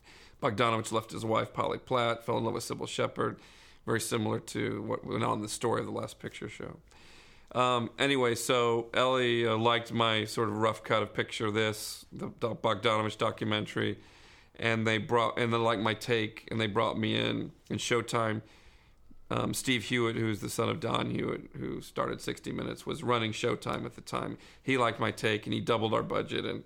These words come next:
said this could be really great, and went from being a sixty-minute behind the scenes to being a ninety-minute real sort of look at Coppola. And that, um, and that was really the movie that sort of put me on the map at age twenty-six. It was, it was great. We went to the Cannes Film Festival at a theatrical release.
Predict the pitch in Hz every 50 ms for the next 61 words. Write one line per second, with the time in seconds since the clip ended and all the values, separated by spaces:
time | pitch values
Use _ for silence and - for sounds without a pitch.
0 | - - - - - - - - 120 107 107 - - 107 104 110 101 80 76 73
1 | - - - 87 95 90 73 - - 107 117 113 113 110 - 117 110 117 120 101
2 | - - - 117 107 - - - 123 120 123 117 117 113 - - - 123 127 -
3 | 120 120 113 113 110 113 117 - - 117 117 117 117 120 117 - - - - -
4 | 117 117 117 117 120 117 120 120 117 117 107 110 107 117 117 113 110 113 - -
5 | 123 120 - 117 113 117 117 117 - - - - - - - - - - - -
6 | - - - - - - - - - - - - - - - - - - - -
7 | 123 127 123 127 135 135 143 143 - - 120 127 120 120 117 113 113 - - -
8 | - _ _ - - - - - - 117 120 123 131 131 92 87 120 120 107 110
9 | 113 113 117 113 113 113 113 113 113 110 110 113 110 - - - - - - -
10 | - 120 110 107 - - - - - - - 117 110 104 104 107 107 113 117 117
11 | 113 113 - - 113 - - 117 110 - - - - 120 120 120 120 - - -
12 | 120 120 - - - - - 117 - - - - - - 120 120 117 - - 117
13 | 110 - - 113 120 117 - - - - 123 113 113 - - 135 123 117 110 -
14 | 127 - - - 123 120 120 117 117 123 123 120 120 - 127 120 120 123 - -
15 | - - 120 - 123 120 120 117 104 - - -